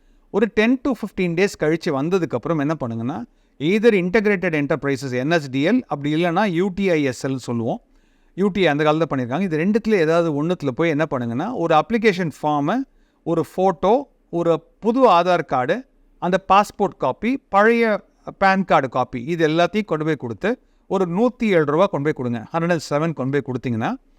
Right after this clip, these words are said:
நேம் சேஞ்ச் கேளுங்க. அங்க நேம் சேஞ்ச் கேட்கும்போது என்ன பண்ணுங்கன்னா, "சரவணன் ஸ்பேஸ் குப்புசாமி" அப்படின்னு சொல்லி போடுங்க.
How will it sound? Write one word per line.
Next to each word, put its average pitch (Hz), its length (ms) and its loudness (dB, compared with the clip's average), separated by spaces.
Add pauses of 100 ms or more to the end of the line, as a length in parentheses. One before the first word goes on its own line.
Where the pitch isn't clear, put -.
(280)
நேம் 233 520 2
சேஞ்ச் 190 180 -2 (160)
கேளுங்க. 120 360 -6
அங்க 196 220 -2
நேம் 226 400 2
சேஞ்ச் 220 200 2
கேட்கும்போது 165 420 0
என்ன 156 180 0
பண்ணுங்கன்னா, 147 540 -4 (320)
"சரவணன் 220 500 4 (140)
ஸ்பேஸ் 180 300 0
குப்புசாமி" 151 640 -2
அப்படின்னு 127 280 -4
சொல்லி 135 260 -6
போடுங்க. 113 460 -8